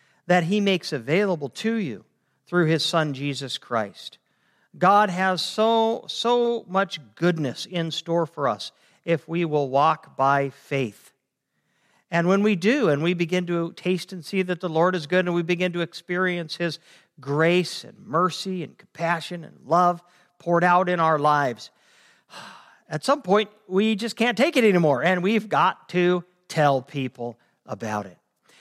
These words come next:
Turn in your Bibles, if you would, to Leviticus chapter three. Genesis, Exodus, Leviticus, third chapter in the Bible.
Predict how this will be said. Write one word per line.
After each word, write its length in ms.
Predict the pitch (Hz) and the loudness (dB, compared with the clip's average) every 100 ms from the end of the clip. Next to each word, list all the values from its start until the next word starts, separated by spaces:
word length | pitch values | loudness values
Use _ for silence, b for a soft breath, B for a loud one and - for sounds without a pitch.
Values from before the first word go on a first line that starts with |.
| b b b | b b b
Turn 180 | 240 247 | 2 4
in 120 | 240 | 4
your 100 | 202 | 4
Bibles, 380 | 170 190 185 160 | 4 4 2 -2
if 100 | 156 | -2
you 100 | 165 | 2
would, 220 | 170 151 | 2 2
to 320 | - 151 143 117 | 0 0 -2 -2
Leviticus 800 | 139 156 170 156 147 117 - - | 0 2 2 2 -2 -4 -4 -8
chapter 680 | - 165 151 - 143 135 - _ _ _ _ | -2 0 0 -2 -6 -6 -12 _ _ _ _
three. 360 | 143 147 151 120 | -4 0 2 0
Genesis, 640 | 101 180 214 202 233 214 | 0 0 2 -2 -4 -6
Exodus, 680 | 185 185 - 196 190 190 - | -2 -4 -4 -6 -4 -6 -8
Leviticus, 680 | 120 120 185 185 196 180 - | -8 0 0 0 -4 -10 -10
third 300 | 143 165 160 | -8 -6 -4
chapter 440 | 170 165 - 151 | -2 -2 -6 -10
in 120 | 147 | -8
the 40 | 135 | 0
Bible. 380 | 139 139 143 | 2 0 -4